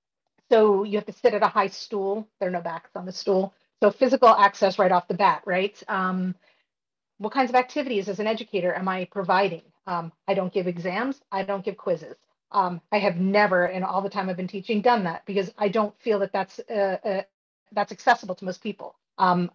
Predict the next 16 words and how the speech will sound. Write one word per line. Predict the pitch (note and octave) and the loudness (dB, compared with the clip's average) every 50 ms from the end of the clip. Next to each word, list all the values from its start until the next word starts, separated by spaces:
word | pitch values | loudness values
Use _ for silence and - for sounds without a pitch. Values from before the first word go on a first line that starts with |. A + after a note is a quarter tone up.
| _ _ _ _ | _ _ _ _
every | - A3+ A#3 B3+ B3 | 2 4 4 4 2
single | B3 - A3+ G#3+ G#3+ | 0 0 -2 -2 -2
student | - - A#3 A3 | -4 -4 -6 -4
in | - G3 | -4 -6
my | F3+ F3 | -8 -6
class | - - B3 B3 B3+ B3+ - - _ _ _ _ _ - | 0 4 6 6 6 4 0 -8 _ _ _ _ _ -10
can | A3+ G3 | -8 -8
turn | - - G#3 G3 | -6 -4 -4 -4
in | G3 F#3+ | -4 -6
things, | F#3+ A3 G3+ G3 G3+ G3 F#3+ - - _ _ _ _ - | -4 -4 -4 -4 -4 -6 -8 -12 -18 _ _ _ _ 2
um, | F#3+ F#3 F3+ F3 F#3 | 4 4 4 2 0
and | G#3 F#3+ | -2 -2
say, | - - G#3 G#3 G#3 - | 0 2 2 2 2 0
"I'm | G#3 | -2
not | G#3+ G#3 - G3 F3+ | -2 -2 -4 -4 -2
done. | G#3 G3 G#3+ B3+ C#4+ C#4 - | -2 0 0 0 -2 -6 -4